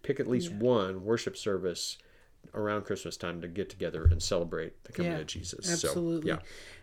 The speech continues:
Speaker 2: Absolutely. So as, as we get ready to wrap up, um,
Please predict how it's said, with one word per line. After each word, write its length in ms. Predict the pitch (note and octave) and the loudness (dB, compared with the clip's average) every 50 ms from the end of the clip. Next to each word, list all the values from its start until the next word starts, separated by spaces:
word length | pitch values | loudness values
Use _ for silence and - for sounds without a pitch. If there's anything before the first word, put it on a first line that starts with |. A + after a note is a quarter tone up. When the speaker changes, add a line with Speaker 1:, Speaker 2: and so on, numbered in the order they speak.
| - - | 2 4
Speaker 2:
Absolutely. 400 | G3+ G3 - - G3 F3 F3 F3 | 4 4 4 2 0 2 2 4
So 240 | - B3 B3 A#3 A#3+ - - - - - - | 8 8 8 8 6 0 -14 -16 -12 0 6
as, 300 | A#3+ B3 A3+ G#3 G3+ - | 6 8 8 6 2 0
as 280 | - - A#3 A3 A3 A#3 | 2 4 4 4 6 4
we 120 | C4 C4 | 2 4
get 160 | B3+ B3+ G3+ G#3+ | 6 6 8 8
ready 180 | A3 G#3 G#3 | 8 8 8
to 100 | F3+ F3+ | 6 6
wrap 360 | F3+ F#3 F#3+ F#3+ F#3+ F#3+ - | 8 8 8 8 8 8 6
up, 260 | G3 F#3+ F#3+ F#3+ - - | 6 8 6 4 2 -2
um, 460 | - G3 F#3 F#3 F3 E3 E3+ E3 | 0 2 4 4 4 2 0 -4